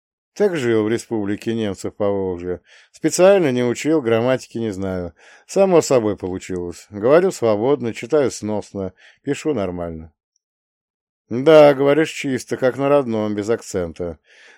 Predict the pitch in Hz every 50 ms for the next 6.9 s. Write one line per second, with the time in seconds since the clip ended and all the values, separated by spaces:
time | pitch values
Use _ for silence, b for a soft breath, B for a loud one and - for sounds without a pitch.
0 | b _ 110 127 143 165 180 180 175 156 - - 185 180 175 165 160 160 147 151
1 | 156 156 160 156 135 117 98 101 101 95 92 101 98 - - 101 95 92 87 82
2 | 78 71 _ _ _ _ 101 110 120 131 131 151 156 151 147 143 143 139 135 147
3 | 147 143 139 - - 139 139 135 123 113 123 131 147 143 135 131 147 170 156 -
4 | 104 95 - 98 87 - - 101 92 92 90 90 95 98 98 95 92 92 87 82
5 | 82 82 82 80 76 - _ _ _ _ _ _ _ _ _ _ _ _ - 143
6 | 160 160 - - 156 165 180 175 151 104 82 78 82 87 95 113 110